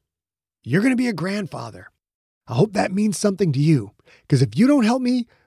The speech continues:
Gredok won't just kill me. He'll kill Becca as well. Maybe why she's still pregnant. If she lives long enough to give birth,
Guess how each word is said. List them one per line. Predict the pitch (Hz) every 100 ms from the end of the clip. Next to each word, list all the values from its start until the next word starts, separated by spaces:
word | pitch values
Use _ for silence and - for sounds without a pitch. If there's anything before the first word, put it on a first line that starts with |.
| -
Gredok | 196 254 190
won't | 123 165 226
just | 151 -
kill | - 180
me. | 185 156 107 _ _ _
He'll | 226
kill | 165 196
Becca | 135 185 175 117
as | 113
well. | 139 139 104 _ _ _ _
Maybe | 147 175 196
why | 165 156
she's | - 135
still | - 170
pregnant. | - 170 156 123 _ _ _ _ _ _ -
If | 151
she | - 185
lives | 160 180 185
long | 156 165 175
enough | 185 165
to | 151
give | 180 151
birth, | 190 214 -